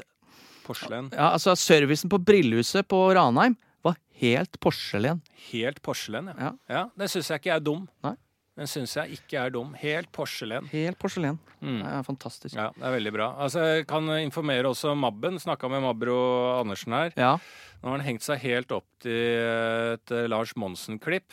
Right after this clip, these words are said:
Speaker 2: Ja.
Speaker 1: Så det eneste han sier nå hver morgen,
Speaker 2: Ja.
Speaker 1: ringer Jan Mabro Andersen meg,
Speaker 2: Ja.
Speaker 1: for når han står opp om morgenen,
Speaker 2: Ja.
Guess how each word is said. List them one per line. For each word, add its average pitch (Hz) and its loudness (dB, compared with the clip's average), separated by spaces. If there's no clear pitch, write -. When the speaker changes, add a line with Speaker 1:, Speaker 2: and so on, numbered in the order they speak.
Speaker 2:
Ja. 120 2
Speaker 1:
Så 139 0
det 135 2
eneste 113 -6
han 113 -2
sier 113 -2
nå 110 -2
hver 110 -2
morgen, 113 -2
Speaker 2:
Ja. 127 0
Speaker 1:
ringer 123 -4
Jan 110 -2
Mabro 101 -4
Andersen 90 -12
meg, 143 -8
Speaker 2:
Ja. 120 0
Speaker 1:
for 110 -4
når 104 -6
han 101 -6
står 95 -6
opp 107 -8
om 107 -6
morgenen, 120 -2
Speaker 2:
Ja. 117 -2